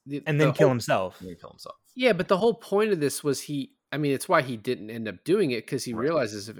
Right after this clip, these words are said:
Speaker 1: I kill them and then I'm the one who hides all nine, all they have to do is track me and they'll be able to find all of them. I'll give it away. So to
Speaker 2: Well,
Speaker 1: make
Speaker 2: that's
Speaker 1: it
Speaker 2: why
Speaker 1: ha-
Speaker 2: he says that if I split it between the three of you and we all hide it, uh, if I ever see you again, I'll kill you.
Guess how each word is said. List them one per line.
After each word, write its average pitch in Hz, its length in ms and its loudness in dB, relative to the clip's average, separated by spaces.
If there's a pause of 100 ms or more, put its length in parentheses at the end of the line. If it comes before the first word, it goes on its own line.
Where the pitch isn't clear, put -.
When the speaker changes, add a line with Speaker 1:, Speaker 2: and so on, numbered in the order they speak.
(120)
Speaker 1:
I 185 160 0
kill 175 280 2
them 143 420 2
and 123 120 -6
then 123 200 -4
I'm 143 260 -2
the 143 80 -2
one 135 160 -2
who 123 140 -6
hides 123 340 0
all 117 160 -2
nine, 110 480 0 (460)
all 139 160 4
they 135 120 2
have 131 200 -4
to 113 80 -12
do 131 180 -2
is 113 100 -2
track - 460 -4
me 113 560 -4
and 110 160 -8
they'll 107 140 -4
be 117 160 -4
able 101 180 -6
to - 60 -14
find 123 280 0
all 98 160 2
of 90 60 -6
them. 101 220 -10
I'll 131 220 2
give 117 200 -2
it 104 80 -4
away. 101 400 -2 (480)
So 107 600 0 (100)
to - 80 -10
Speaker 2:
Well, 117 80 -6
Speaker 1:
make 151 100 2
Speaker 2:
that's 180 140 4
Speaker 1:
it - 40 2
Speaker 2:
why 175 100 8
Speaker 1:
ha- 165 40 4
Speaker 2:
he 160 80 2
says 135 540 2
that 113 360 -4
if 139 180 -4
I 127 100 -2
split 131 280 -4
it 107 60 -8
between 120 300 -12
the 107 80 -12
three 113 240 -8
of 107 100 -10
you 151 240 -2
and 117 100 -6
we 113 120 -4
all 110 160 -2
hide 139 260 0
it, 113 300 -4
uh, 113 360 -4
if 107 120 -10
I 113 100 -4
ever 113 160 -6
see 143 220 -8
you 131 100 -4
again, 107 160 -6
I'll 95 120 -6
kill 123 280 -4
you. 87 260 -14